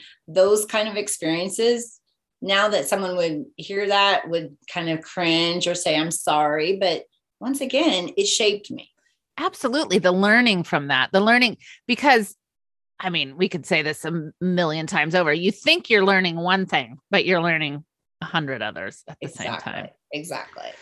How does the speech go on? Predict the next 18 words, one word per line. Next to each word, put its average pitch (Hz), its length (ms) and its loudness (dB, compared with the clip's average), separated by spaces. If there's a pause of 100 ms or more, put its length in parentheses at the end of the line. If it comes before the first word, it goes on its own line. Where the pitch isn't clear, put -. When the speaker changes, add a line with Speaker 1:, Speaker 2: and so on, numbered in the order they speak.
(640)
Speaker 1:
So. 147 440 -8 (160)
Speaker 2:
Yeah. 131 220 0 (340)
And 254 160 -2
then 277 140 4
your 262 200 4
other, 262 560 6 (320)
but 202 180 0
you 285 180 4
had 330 180 4
a 190 180 2 (360)
double 202 260 2
major, 165 400 0
right? 135 260 0
Wasn't, 170 400 -4
was 185 180 4
Speaker 1:
Right. - 100 0
Speaker 2:
it? - 180 -2 (260)
Yeah. 165 200 2